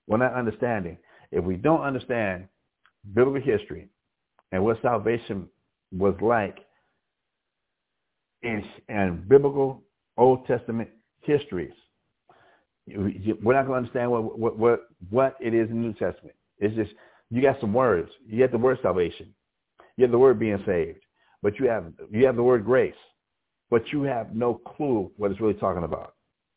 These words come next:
And this is what, this is the purpose of, of this class and this series that we're going over. We've got to examine, and yes, it's an extensive series. I'm gonna say all right now, it's becoming a very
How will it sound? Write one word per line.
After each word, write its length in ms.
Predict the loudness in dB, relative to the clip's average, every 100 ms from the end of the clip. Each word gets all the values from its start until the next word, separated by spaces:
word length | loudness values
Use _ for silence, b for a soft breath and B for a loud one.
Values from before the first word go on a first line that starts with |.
| _ _ b b b 0
And 340 | 0 0 0
this 120 | 0
is 60 | 0
what, 300 | 0 -2 -2
this 120 | -4
is 60 | -4
the 60 |
purpose 300 | -4 -2 -2 -4
of, 120 | -2
of 100 | -2
this 120 | -2 0
class 340 | 0 0 -4 -6
and 100 | -6
this 100 | -4
series 300 | -2 -2 -2 -6 _ b b b
that 100 | 2
we're 100 | 4
going 260 | 2 2
over. 380 | 4 2 2 -4 _ _ _ -6
We've 240 | -4 0
got 220 | 2 2 0
to 60 |
examine, 760 | -4 -4 -4 -2 -2 -2 -4 -6
and 100 | -6
yes, 200 | 0 0 0
it's 120 | -8
an 80 | -8
extensive 440 | -8 -4 -6 -4 -4
series. 320 | 0 0 0 -8
I'm 120 | -10
gonna 100 | -4
say 100 | 0
all 120 | 2 2
right 140 | 0
now, 320 | -2 -6 -8 _ _ _ B B B
it's 160 | -2 -2
becoming 320 | -4 -2 -2
a 60 |
very 340 | 0 2 2